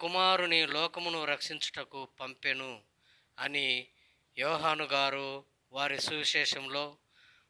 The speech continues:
మూడవ అధ్యాయము పదహారవ వచనంలో మనకు తెలియపరిచారు.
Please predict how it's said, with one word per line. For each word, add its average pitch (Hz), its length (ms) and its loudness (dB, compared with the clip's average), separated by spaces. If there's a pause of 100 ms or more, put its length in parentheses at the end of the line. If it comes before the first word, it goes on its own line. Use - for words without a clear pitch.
(200)
మూడవ 160 300 6 (200)
అధ్యాయము 151 560 6 (180)
పదహారవ 143 400 2
వచనంలో 127 540 -4 (600)
మనకు 123 220 -8 (100)
తెలియపరిచారు. 123 800 -4